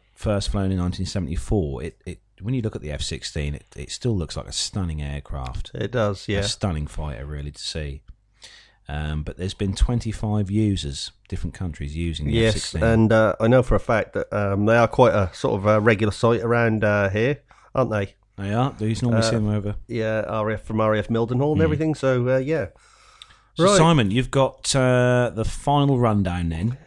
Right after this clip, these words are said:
Speaker 1: of the air
Speaker 2: <clears throat>
Speaker 1: shows left for, um, for this year.
Speaker 2: Yes, yeah, this is a final rundown. Uh, maybe I'll give you some more, uh, for next year. Um, but before I do that, um,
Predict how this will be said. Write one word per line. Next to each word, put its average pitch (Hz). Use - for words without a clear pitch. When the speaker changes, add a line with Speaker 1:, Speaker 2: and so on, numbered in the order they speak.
Speaker 1:
of 90
the 101
air 101
Speaker 2:
<clears throat> 190
Speaker 1:
shows 95
left 98
for, 92
um, 95
for -
this 101
year. 107
Speaker 2:
Yes, 117
yeah, 120
this 117
is 110
a 110
final 113
rundown. 104
Uh, 101
maybe 101
I'll -
give 95
you 98
some 107
more, 101
uh, 98
for -
next -
year. 92
Um, 98
but -
before 139
I -
do 113
that, 107
um, 113